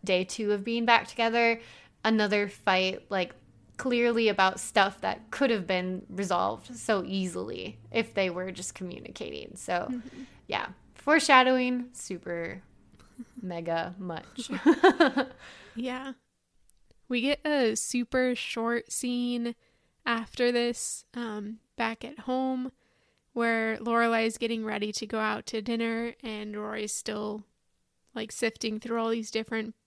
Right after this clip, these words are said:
Speaker 2: possible extracurricular things and <laughs> asking Lorelai why she never took her camping to get wilderness skills, um, which I can't see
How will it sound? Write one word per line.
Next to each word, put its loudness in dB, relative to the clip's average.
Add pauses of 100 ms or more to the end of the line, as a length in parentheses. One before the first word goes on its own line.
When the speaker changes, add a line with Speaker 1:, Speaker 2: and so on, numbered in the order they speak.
Speaker 2:
possible -4
extracurricular -6
things -6 (1040)
and -2
<laughs> -
asking -2
Lorelai 0
why 0 (220)
she -2
never -2
took -8
her -8
camping -2 (600)
to -10
get -6
wilderness 2
skills, -2
um, -6 (760)
which -4 (960)
I -2
can't -4
see -4